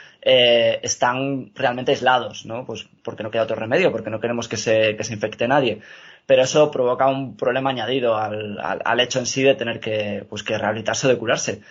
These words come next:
Y es el hecho de, de esa soledad intrínseca que, que, que experimentan, ¿no? De no poder comunicarse con nadie, de no poder,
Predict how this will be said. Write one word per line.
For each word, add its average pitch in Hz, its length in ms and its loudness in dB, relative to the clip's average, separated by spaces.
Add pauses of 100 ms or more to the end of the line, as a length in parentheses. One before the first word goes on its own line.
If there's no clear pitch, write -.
(420)
Y 127 120 0
es 120 160 2
el 120 80 0
hecho 120 200 2
de, 127 160 4
de 120 120 -2
esa 120 160 0
soledad 120 300 2
intrínseca 127 540 0
que, 107 400 -6
que, - 140 -14
que - 100 -10
experimentan, 113 600 -4
¿no? 117 80 0
De 139 100 4
no 120 80 -2
poder 117 220 0
comunicarse 110 480 -4
con 104 140 -8
nadie, 127 360 4
de 113 120 -6
no 113 100 -10
poder, 117 580 0